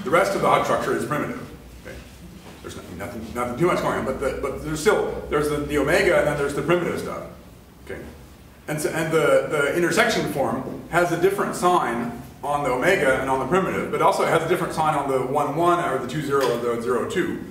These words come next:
So if you put those two together, you see that, in fact, the sign of the intersection form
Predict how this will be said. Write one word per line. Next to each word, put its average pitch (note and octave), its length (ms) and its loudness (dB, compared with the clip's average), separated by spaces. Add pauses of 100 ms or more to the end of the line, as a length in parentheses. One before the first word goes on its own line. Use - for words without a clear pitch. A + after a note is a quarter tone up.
(420)
So C#3+ 360 0
if C#3 160 -8
you D3+ 220 -6
put F3 140 2
those D#3+ 200 2
two D#3+ 120 -2
together, - 360 4
you - 100 2
see F3 160 0
that, D3+ 220 0
in D3+ 160 -4
fact, - 280 2
the - 60 -4
sign F#3 320 2
of E3 60 0
the C#3+ 80 -2
intersection C#3+ 520 2
form F3 340 -2